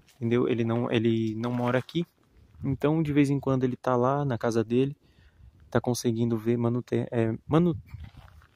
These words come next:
monitorar, é, o que que tá acontecendo aqui na casa, como que tá as coisas, né? Pra vir de vez em quando. Tô aqui dando uma, uma passagem rápida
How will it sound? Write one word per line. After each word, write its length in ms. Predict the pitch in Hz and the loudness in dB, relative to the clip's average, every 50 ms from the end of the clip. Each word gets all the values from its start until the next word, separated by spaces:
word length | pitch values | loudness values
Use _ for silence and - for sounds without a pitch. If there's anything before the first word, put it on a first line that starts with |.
| - - _ - _ _ _ _ _ _ _ _ _ _ - _ - - - - _ - - - - - - - - - - - | -20 -20 _ -20 _ _ _ _ _ _ _ _ _ _ -20 _ -20 -20 -20 -20 _ -20 -20 -18 -16 -14 -14 -14 -16 -16 -16 -4
monitorar, 680 | - 143 165 175 175 160 - - 147 123 113 123 139 131 - _ _ - - - _ _ _ _ _ _ _ _ _ _ _ _ _ - | 0 2 4 4 2 2 2 2 4 4 4 2 0 -2 -8 _ _ -20 -20 -20 _ _ _ _ _ _ _ _ _ _ _ _ _ -2
é, 280 | 120 113 110 107 110 113 | 0 2 2 2 2 0
o 40 | |
que 140 | - - 147 | 0 0 0
que 80 | 147 - | 0 2
tá 80 | - | 0
acontecendo 560 | 165 - 175 170 180 175 - - 170 170 165 147 | 0 2 2 0 0 0 0 0 2 2 2 0
aqui 140 | - - | 0 0
na 120 | 135 127 117 | 0 0 -2
casa, 540 | - - 127 135 143 147 143 135 135 131 - - - - - _ _ _ _ _ _ _ _ _ - | -2 0 2 2 4 2 2 2 0 -2 -4 -8 -16 -20 -20 _ _ _ _ _ _ _ _ _ 2
como 220 | - 143 139 127 | 2 2 4 2
que 120 | - 123 | 0 -4
tá 160 | - - 113 110 | -2 0 0 0
as 120 | 110 - | 0 -2
coisas, 800 | - - 127 127 139 143 139 131 127 127 127 - - - - - - | -2 0 2 4 6 6 4 4 2 0 -2 -2 -6 -10 -10 -6 -4
né? 160 | 123 120 131 | -2 -2 -2
Pra 220 | - - 131 131 | 0 2 2 2
vir 180 | 123 110 117 120 | 2 2 0 0
de 80 | 120 120 | 0 0
vez 200 | 117 123 120 117 | 0 0 0 0
em 80 | 127 113 | -2 -2
quando. 300 | - 139 147 160 165 151 - - - - - - - - _ _ _ _ _ _ - - - - _ _ _ _ _ _ _ _ _ _ _ _ _ - - - - _ - _ _ _ - | 0 0 2 2 2 0 -4 -10 -20 -20 -20 -20 -20 -20 _ _ _ _ _ _ -20 -20 -20 -20 _ _ _ _ _ _ _ _ _ _ _ _ _ -20 -20 -20 -20 _ -20 _ _ _ -6
Tô 80 | - | -4
aqui 200 | 151 - - - | -4 -4 -4 -2
dando 200 | 131 127 131 127 | 0 2 2 4
uma, 280 | 127 123 120 113 107 101 - _ _ - | 4 4 2 2 0 -4 -8 _ _ -2
uma 160 | 127 120 120 | 0 0 0
passagem 500 | - - 120 - - 127 117 110 110 110 | 0 0 -2 0 2 2 2 2 2 0
rápida 520 | 101 113 160 170 170 - 127 110 113 113 | 2 4 4 4 4 4 2 0 0 -2